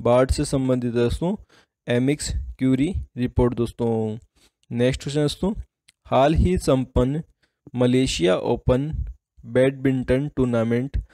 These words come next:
दो हज़ार उन्नीस के संबंध में कौन सा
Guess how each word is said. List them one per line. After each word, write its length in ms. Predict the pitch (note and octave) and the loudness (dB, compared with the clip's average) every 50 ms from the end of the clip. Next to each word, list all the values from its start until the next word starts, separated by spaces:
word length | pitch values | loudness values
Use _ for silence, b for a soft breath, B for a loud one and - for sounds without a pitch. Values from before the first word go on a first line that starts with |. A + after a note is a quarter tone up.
| b b b _ - | b b b _ -2
दो 140 | - C3 C#3 | 0 2 2
हज़ार 380 | C3+ C#3 C3 A#2+ C#3 C#3+ D3 C#3+ | 4 2 2 2 4 2 2 2
उन्नीस 460 | C#3+ - C3 C3 C3 C3+ C#3+ C#3+ - - | 0 -2 -2 0 0 0 0 -2 -4 -4
के 160 | - D3 D3 | -2 -2 -2
संबंध 520 | - - B2+ B2 B2 A#2+ A#2+ B2 C3 B2 B2+ | 0 0 -2 0 0 0 0 0 0 0 0
में 300 | B2 B2 A#2+ A#2 B2 C#3 - - _ _ _ _ _ _ _ _ _ _ _ | 0 0 -2 -2 -4 -6 -8 -14 _ _ _ _ _ _ _ _ _ _ _
कौन 240 | - B2 B2+ C3 C3+ | -2 0 0 0 -2
सा 260 | C3 - D#3+ D#3+ F#3 | -2 -2 -2 -2 -2